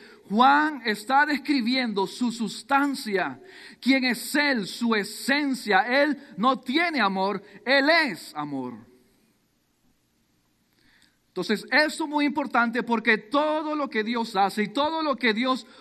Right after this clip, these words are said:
origina lo hace por motivación del amor, porque Él es amor. Todos sus atributos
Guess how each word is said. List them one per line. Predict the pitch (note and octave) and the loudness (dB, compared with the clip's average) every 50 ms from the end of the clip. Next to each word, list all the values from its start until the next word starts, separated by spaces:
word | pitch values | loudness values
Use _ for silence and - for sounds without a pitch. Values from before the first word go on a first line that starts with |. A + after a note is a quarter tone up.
| - - | -8 0
origina | G#3+ A3 A#3 A#3 A#3 G#3 - - D4 E4+ E4 D4 B3+ G#3+ G3 | 4 4 4 4 2 -2 -2 0 2 2 4 4 4 2 2
lo | G#3 G#3 G#3+ G3+ G#3 A3 A#3+ | 2 0 0 2 4 8 8
hace | C4 C#4 - - - D4+ D4 D4 C4+ - - - - - _ | 8 8 6 4 -4 -2 -2 -2 -2 -2 -6 -16 -20 -12 _
por | - B3+ B3 A#3+ | 0 0 2 2
motivación | A3+ A3+ A3 - A3 G3+ F#3+ F3+ - - G#3+ C4+ C#4 C#4 C4+ C4+ | 0 -4 -2 -2 0 0 0 0 0 0 0 2 2 0 0 -2
del | C4 B3+ A#3 | 0 2 2
amor, | G#3+ G#3 G3+ A#3+ C4 B3+ A3+ F#3 C#3+ B2 A2+ - - - _ _ _ _ _ _ _ _ _ _ _ _ | 2 2 2 2 0 0 0 -2 -4 -6 -12 -18 -20 -20 _ _ _ _ _ _ _ _ _ _ _ _
porque | - G#3+ G#3 G#3 A#3+ A#3 A3+ A3+ | 2 2 2 4 4 6 6 6
Él | C4 C#4 | 4 2
es | D4 D4 B3+ G#3+ F3+ - - | 2 0 0 -2 -4 -8 -8
amor. | F3 E3 E3+ F#3 F#3+ G3 | -10 -8 -6 -4 -4 -4
Todos | F#3+ - - D4 D#4+ E4+ E4+ E4+ E4+ E4+ | -2 0 2 2 2 2 2 0 -2 -2
sus | E4+ D4+ - | -2 -4 -4
atributos | D#4+ D4 - D4 C#4+ A#3+ B3+ G#3+ G#3+ A3 B3+ C4 B3 - - - - | -4 -6 -4 -2 -2 0 0 -2 -2 -4 -4 -6 -8 -8 -12 -20 -20